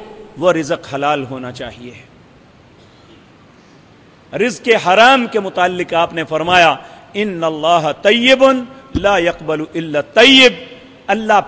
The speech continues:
پاک ہے، صرف پاکیزہ چیز کو پسند کرتا ہے، قبول ہی پا-، پاکیزہ کو کرتا ہے۔ اور چوتھی بات میں نے عرض کی تھی اس آیت کی روشنی میں کہ اللہ رب العزت نماز کو پہلے،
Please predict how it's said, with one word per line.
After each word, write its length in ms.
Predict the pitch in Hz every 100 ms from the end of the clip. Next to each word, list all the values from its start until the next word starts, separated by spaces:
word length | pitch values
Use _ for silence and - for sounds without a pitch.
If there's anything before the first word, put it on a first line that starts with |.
| -
پاک 380 | 277 330 330
ہے، 360 | 277 302 311 285 277 -
صرف 380 | - 233 233 -
پاکیزہ 420 | 196 175 214 185 175
چیز 220 | 165 156
کو 100 | -
پسند 340 | 175 143 156 143
کرتا 300 | 127 107 135
ہے، 280 | - - - _ _ _ _ _ _ _ _ _
قبول 440 | 233 262 359 381
ہی 200 | 330 302
پا-، 180 | 294 254 -
پاکیزہ 380 | 220 202 202 185 160
کو 60 |
کرتا 420 | 147 156 143 156 156
ہے۔ 220 | 156 135 - - - -
اور 220 | 185 208
چوتھی 500 | 156 262 285 277 262
بات 420 | 208 208 220 -
میں 160 | 196 202
نے 100 | 196
عرض 300 | 175 185 -
کی 200 | 185 190
تھی 320 | - 214 196 - - - -
اس 200 | 247 -
آیت 360 | - 262 262 262
کی 160 | 247
روشنی 420 | 220 220 214 226 233
میں 260 | 233 220 214 - - -
کہ 100 | 214
اللہ 360 | - 170 208 190
رب 260 | 190 160 165
العزت 640 | 165 120 165 180 - - - - -
نماز 760 | 139 170 180 180 196 220 220 -
کو 140 | 208
پہلے، 580 | 190 202 196 233 269 262